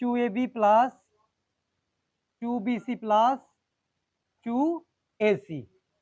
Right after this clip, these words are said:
এই সূত্রটা এরকম বক্স করে দিয়ে রাখো, এটা একটু বাসায় গিয়ে কয়েকবার পড়বা, পড়লেই দেখবো already এটা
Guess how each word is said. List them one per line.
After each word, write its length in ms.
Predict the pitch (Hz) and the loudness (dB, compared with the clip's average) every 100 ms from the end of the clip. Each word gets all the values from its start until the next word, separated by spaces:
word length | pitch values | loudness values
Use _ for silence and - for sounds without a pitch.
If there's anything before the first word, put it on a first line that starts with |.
| _ _ _ _ 214 | _ _ _ _ -4
এই 100 | 220 | -4
সূত্রটা 300 | 254 262 247 254 | -2 -2 2 2
এরকম 200 | 247 226 196 | 2 4 4
বক্স 180 | 208 - | 4 2
করে 120 | 247 220 | -4 -2
দিয়ে 160 | 220 208 | 2 2
রাখো, 240 | 208 254 311 311 _ _ _ _ - | 2 2 2 0 _ _ _ _ -12
এটা 120 | 190 226 | -6 -4
একটু 120 | 247 208 | 0 0
বাসায় 220 | 196 226 | 2 -2
গিয়ে 140 | 220 254 254 | -2 -2 4
কয়েকবার 340 | 226 214 233 - | 4 6 2 2
পড়বা, 280 | 233 190 165 113 - _ _ _ _ _ _ _ 247 | 0 2 0 0 -6 _ _ _ _ _ _ _ 0
পড়লেই 260 | 247 277 277 | 4 6 4
দেখবো 180 | 226 277 | 8 8
already 260 | 247 240 254 | 8 6 2
এটা 100 | 247 | 4